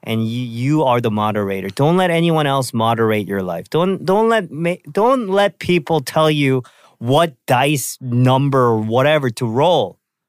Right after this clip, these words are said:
Okay? Just get rid of the dice. You don't need to roll shit.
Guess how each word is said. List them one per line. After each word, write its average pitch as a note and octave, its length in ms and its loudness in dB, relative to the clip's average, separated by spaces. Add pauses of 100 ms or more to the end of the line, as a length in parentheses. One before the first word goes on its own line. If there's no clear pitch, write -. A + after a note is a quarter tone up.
(220)
Okay? D3+ 360 -2 (840)
Just F#3 200 -4
get B3 180 2
rid B3 180 2
of C#4+ 80 0
the A#3 120 -2
dice. F3+ 420 0
You E3 80 0
don't A#3+ 80 4
need B3+ 140 0
to A#3+ 80 0
roll A3 200 2
shit. G#3 440 -2